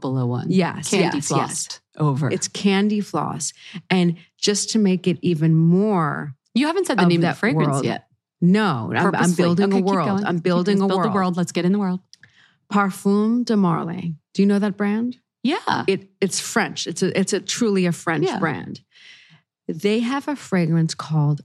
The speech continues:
Speaker 2: Delina. It is baby pink, has the most beautiful bottle.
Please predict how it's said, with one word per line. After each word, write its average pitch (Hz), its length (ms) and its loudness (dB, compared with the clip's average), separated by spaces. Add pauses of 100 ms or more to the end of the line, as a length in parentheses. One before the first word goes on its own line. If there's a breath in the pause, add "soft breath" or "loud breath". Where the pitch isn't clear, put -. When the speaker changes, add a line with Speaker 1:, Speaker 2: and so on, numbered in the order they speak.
(120)
Speaker 2:
Delina. 156 640 0 (840)
It 175 120 0
is 165 220 0
baby 180 560 -2
pink, 170 460 -2
has 175 160 -2
the 185 80 0
most 160 280 0
beautiful 175 640 0
bottle. 135 680 -6